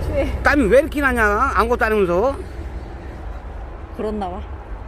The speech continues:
Speaker 2: 어.
Speaker 1: 아, 저기 신기하다.
Speaker 2: 자, 지금까지요. 아, 심으면서, 자, 여기 보시면은 사십오 일 되는데, 진짜 제가 여기 쓰면은요, 콩 심은 데 딱 쓰면은 여기밖에 안 돼요.
Speaker 1: 근데
Speaker 2: 어?
Speaker 1: 항상 느끼는 건데,
Speaker 2: 응.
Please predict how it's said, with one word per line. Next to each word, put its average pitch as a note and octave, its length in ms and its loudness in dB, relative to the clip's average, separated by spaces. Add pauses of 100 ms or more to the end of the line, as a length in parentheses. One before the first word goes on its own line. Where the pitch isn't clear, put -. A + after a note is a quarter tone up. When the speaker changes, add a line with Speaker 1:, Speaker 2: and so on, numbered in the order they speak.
(580)
Speaker 2:
어. A#2+ 280 -2
Speaker 1:
아, - 180 -10
저기 - 140 -10 (100)
신기하다. A3 220 -6 (160)
Speaker 2:
자, F#3 60 2
지금까지요. A#3+ 760 2 (280)
아, E3 240 2
심으면서, G#3+ 540 8 (580)
자, E3 140 4
여기 G3+ 200 0
보시면은 G3 440 0
사십오 G#3 380 -2
일 G3+ 80 -2
되는데, G3 380 2 (380)
진짜 B3+ 400 2 (320)
제가 B3+ 220 2
여기 C#4 180 2
쓰면은요, G3 680 2
콩 D4+ 160 -2
심은 D4 220 -2
데 B3+ 60 2
딱 C4+ 180 0
쓰면은 C4+ 400 -2 (320)
여기밖에 C4+ 380 2
안 G3 140 2
돼요. G3+ 240 6 (560)
Speaker 1:
근데 A3+ 280 2 (360)
Speaker 2:
어? G3 140 0 (640)
Speaker 1:
항상 B3+ 280 -4
느끼는 G#3 300 -4
건데, F#3+ 420 -6
Speaker 2:
응. B2 200 -4